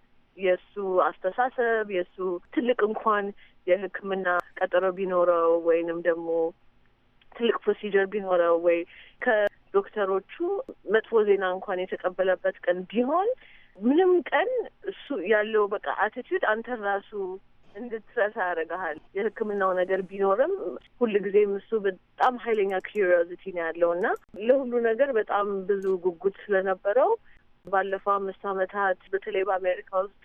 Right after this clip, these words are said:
ያሉትን ነገሮች የሰውንም ሁኔታ የሰውን አኗኗር ሙዚየም መሄድ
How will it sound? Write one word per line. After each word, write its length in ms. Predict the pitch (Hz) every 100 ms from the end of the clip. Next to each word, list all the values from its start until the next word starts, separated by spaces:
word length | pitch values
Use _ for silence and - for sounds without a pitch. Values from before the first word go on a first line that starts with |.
| _
ያሉትን 380 | 185 190 185 214
ነገሮች 420 | 220 214 220 226 - - 175
የሰውንም 580 | 202 214 196 196 247 240 233
ሁኔታ 460 | 240 247 226 226 233
የሰውን 540 | 190 185 165 175 190
አኗኗር 560 | 233 220 220 226 220 214 202
ሙዚየም 460 | 196 175 196 240 233
መሄድ 440 | 233 240 220 202